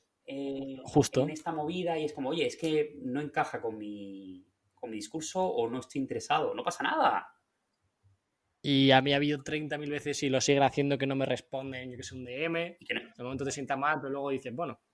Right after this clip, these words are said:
Speaker 1: y que no es pers-
Speaker 2: ya te, ya me responderán".
Speaker 1: pero y
Speaker 2: Y luego al tiempo te responden, por ejemplo, y
Speaker 1: Tío,
Speaker 2: parte del
Speaker 1: y que no
Speaker 2: camino.
Speaker 1: es personal, tío. Yo s-, me dejo un montón
Speaker 2: No es
Speaker 1: de cosas sin
Speaker 2: personal.
Speaker 1: responder
Speaker 2: Ahí, ahí
Speaker 1: y es
Speaker 2: va.
Speaker 1: cuestión de simplemente que,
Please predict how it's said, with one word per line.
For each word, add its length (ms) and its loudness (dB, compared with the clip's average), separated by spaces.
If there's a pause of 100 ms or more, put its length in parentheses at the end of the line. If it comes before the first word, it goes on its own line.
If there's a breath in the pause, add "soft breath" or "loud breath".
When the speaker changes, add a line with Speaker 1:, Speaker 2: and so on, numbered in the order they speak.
(180)
Speaker 1:
y 80 -16
que 80 -8
no 80 -6
es 100 -10
pers- 240 -10
Speaker 2:
ya 200 6
te, 140 4
ya 120 12
me 100 12
responderán". 500 8
Speaker 1:
pero 200 -2
y 320 2
Speaker 2:
Y 40 0
luego 440 12
al 120 10
tiempo 220 6
te 80 10
responden, 460 10
por 100 6
ejemplo, 420 8
y 280 8 (180 soft breath)
Speaker 1:
Tío, 320 0 (160)
Speaker 2:
parte 240 6
del 60 8
Speaker 1:
y 20 -6
que 80 2
no 40 2
Speaker 2:
camino. 140 4
Speaker 1:
es 60 2
personal, 500 0
tío. 140 -2
Yo 180 4
s-, 220 -4
me 400 -4
dejo 180 2
un 80 2
montón 220 -2
Speaker 2:
No 60 0
es 40 -2
Speaker 1:
de 60 2
cosas 120 6
sin 100 -2
Speaker 2:
personal. 100 -2
Speaker 1:
responder 440 2
Speaker 2:
Ahí, 60 0
ahí 120 0
Speaker 1:
y 40 0
es 60 -4
Speaker 2:
va. 60 -8
Speaker 1:
cuestión 360 -4
de 160 2
simplemente 480 -2
que, 220 -2